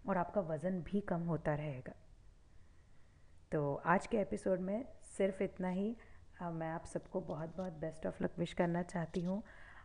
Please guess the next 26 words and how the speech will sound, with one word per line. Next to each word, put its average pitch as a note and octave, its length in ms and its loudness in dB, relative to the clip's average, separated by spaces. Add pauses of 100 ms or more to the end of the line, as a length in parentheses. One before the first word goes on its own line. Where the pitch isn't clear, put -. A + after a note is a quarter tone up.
आप F3+ 320 -2 (420)
बताइए F3 480 4
मुझे G#3+ 400 0 (360)
कि G#3 240 2
आपको G3+ 840 0
ये F#3 240 2
एपिसोड F#3 440 -2 (160)
कैसा D#3+ 340 2
लगा, F#3 380 2 (460)
क्या G3 140 6
इससे G#3+ 360 2
आपको F#3 540 -2
सुन G3+ 360 2
के G3+ 220 2
कुछ - 480 -4
भी, A3 220 4 (420)
अ, F3 420 6
अगर F3+ 200 2
अच्छा F#3+ 320 2
लगा E3+ 300 6
या E3+ 200 6
आपको F3+ 260 0
उससे F#3+ 260 2
हेल्प F3 420 10
हुई G#3 180 12
है F3+ 260 10